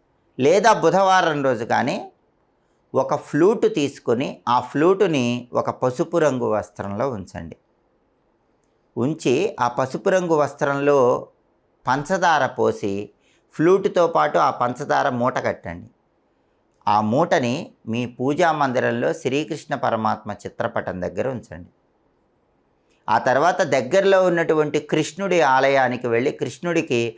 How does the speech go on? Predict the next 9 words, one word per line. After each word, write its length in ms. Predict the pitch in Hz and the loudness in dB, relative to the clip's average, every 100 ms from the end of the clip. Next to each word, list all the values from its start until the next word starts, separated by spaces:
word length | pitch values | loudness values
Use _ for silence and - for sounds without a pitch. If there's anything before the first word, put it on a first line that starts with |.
| - _ - | -16 _ 0
పారిజాత 560 | 135 156 180 180 175 170 - | 4 6 4 2 2 0 -4
పుష్పాలు 440 | 131 - 120 113 110 | -8 -4 -2 0 0
ఇచ్చి 180 | - | -4
పూజ 240 | 151 127 117 113 | -6 -4 -4 -2
చేయించుకోండి, 640 | 107 98 90 - 92 87 90 - | -2 -4 -8 -12 -10 -10 -8 -4
అర్చన 240 | 113 - 123 131 | -4 -4 -6 -2
చేయించుకోండి. 560 | 107 92 - - 85 87 _ _ - | -4 -4 -8 -10 -10 -12 _ _ -6
ఒకవేళ 380 | 139 151 156 180 180 | -2 2 4 2 2
పారిజాత 480 | 151 165 175 180 175 | 2 2 2 2 2